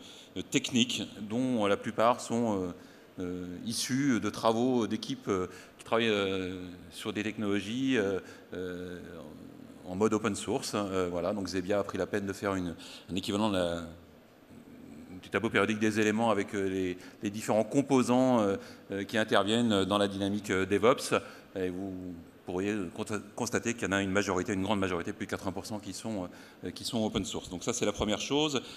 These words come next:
Cette agilité est facilitée par cette dynamique, euh, de composants open source. La seconde chose, c'est l'émergence et la montée en puissance des, des offres de type, euh, cloud public, hein, euh, les, les, les, les ias publics, dont j'en ai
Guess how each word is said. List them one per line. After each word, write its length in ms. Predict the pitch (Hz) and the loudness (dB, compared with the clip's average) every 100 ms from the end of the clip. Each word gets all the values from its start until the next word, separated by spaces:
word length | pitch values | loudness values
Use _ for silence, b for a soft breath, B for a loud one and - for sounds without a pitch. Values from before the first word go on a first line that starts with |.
| B | B
Cette 200 | - 120 | -4 2
agilité 340 | 110 110 110 117 | 2 2 0 0
est 40 | |
facilitée 420 | 113 - 104 110 | -2 -4 -4 -4
par 240 | 107 127 - | 0 0 0
cette 180 | 110 | -2
dynamique, 460 | 104 110 104 113 - | 0 0 0 -2 -2
euh, 100 | 98 | -4
de 120 | 98 | -4
composants 420 | 101 104 107 101 | -4 -4 -4 -4
open 180 | 98 107 | -2 -4
source. 320 | 101 156 - - B B B B | -2 -2 -4 -10 B B B B
La 100 | 104 | 0
seconde 260 | 104 131 135 | 4 4 4
chose, 220 | 160 156 | 2 2
c'est 120 | 143 | 4
l'émergence 540 | 127 131 123 139 143 120 | 6 4 4 2 4 4
et 40 | |
la 80 | 113 | 4
montée 200 | 120 123 | 4 2
en 60 | |
puissance 420 | 120 123 139 131 110 | 0 0 2 0 0
des, 260 | 104 101 - B B - | -2 -2 -6 B B -2
des 160 | 113 | 2
offres 220 | 135 131 113 | 2 2 -2
de 100 | 104 | -2
type, 320 | - 135 110 | -6 -4 2
euh, 200 | 98 98 | 4 2
cloud 300 | - 110 107 | 4 4 4
public, 400 | 113 95 185 - | 0 -2 -2 -2
hein, 300 | 135 139 113 | -2 0 0
euh, 260 | 101 95 92 | 0 -2 -4
les, 300 | 92 90 90 | -6 -6 -6
les, 0 | |
les, 680 | 90 90 87 90 87 90 90 | -8 -8 -10 -12 -12 -12 -10
les 60 | 90 | -4
ias 160 | 98 | -4
publics, 460 | - 98 92 135 - | -2 -4 0 -2 -2
dont 240 | 95 87 | -4 -4
j'en 120 | 85 | -6
ai 220 | 87 87 | -6 -6